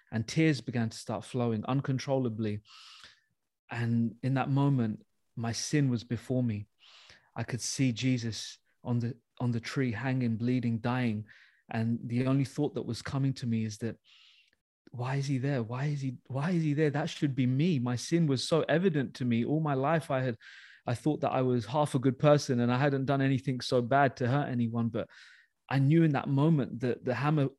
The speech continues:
would have gone down on me, you know, that I, I, I, I deserved that punishment that Jesus was going through. But the most amazing thing that is that in that same moment,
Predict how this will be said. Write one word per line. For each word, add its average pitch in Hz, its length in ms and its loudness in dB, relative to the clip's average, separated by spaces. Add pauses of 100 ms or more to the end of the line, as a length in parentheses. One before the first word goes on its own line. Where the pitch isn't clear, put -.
would 135 140 2
have 120 100 -6
gone 123 220 0
down 156 260 2
on 123 140 2
me, 104 180 0 (200)
you 139 120 -2
know, 120 180 0 (420)
that - 120 -4
I, 139 240 0
I, 117 100 -2 (120)
I, 147 140 -4 (100)
I 147 100 2
deserved 147 480 0
that - 180 -2
punishment 175 500 -4
that 120 100 -4
Jesus 151 420 -2
was 127 140 -4
going 185 340 0
through. 113 320 -2 (880)
But 131 160 0
the 139 140 4
most 165 340 4
amazing 156 420 4
thing 156 340 2
that 123 180 2
is 120 180 -2
that 120 140 0
in 131 80 -2
that 131 180 -2
same 156 400 2
moment, 143 540 2